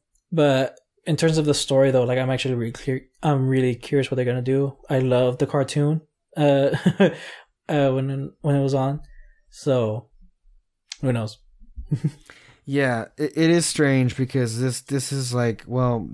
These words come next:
Speaker 2: you guys did this already, didn't you? Like, a long time ago, but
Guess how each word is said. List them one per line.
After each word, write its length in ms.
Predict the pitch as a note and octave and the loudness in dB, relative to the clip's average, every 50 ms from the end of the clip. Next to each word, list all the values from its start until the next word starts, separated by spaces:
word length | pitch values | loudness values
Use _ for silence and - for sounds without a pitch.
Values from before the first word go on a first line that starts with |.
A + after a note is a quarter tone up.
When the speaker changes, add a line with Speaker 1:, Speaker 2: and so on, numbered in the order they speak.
| A2 | -4
Speaker 2:
you 140 | A#2 C3 C3 | -2 -2 0
guys 280 | B2+ C#3+ D#3+ F3+ D#3+ - | 2 2 2 2 0 2
did 200 | - D#3 D#3+ C#3+ | 0 0 0 0
this 200 | A2+ G2+ - - | -2 -2 -2 0
already, 380 | G#2+ G#2 G2+ A2 C3 B2+ G2+ | 0 0 2 2 2 0 0
didn't 360 | F2+ G2 G2 G#2+ A#2 A#2+ - - | -2 -2 -2 -2 -2 -2 -2 -2
you? 120 | C#3 C3 | 0 0
Like, 160 | A2+ G#2 - | 0 -2 -2
a 20 | F#2 | -4
long 260 | F2+ F#2 G2 G#2+ A2 | -2 -2 -2 -2 -2
time 200 | - G2 G2 A2 | -2 -2 0 0
ago, 500 | A2+ A2+ B2 B2+ B2+ C3 B2+ B2 B2+ - | 0 2 2 2 2 2 2 0 -2 0
but 280 | - - F#2+ F#2 - | 0 2 2 2 -2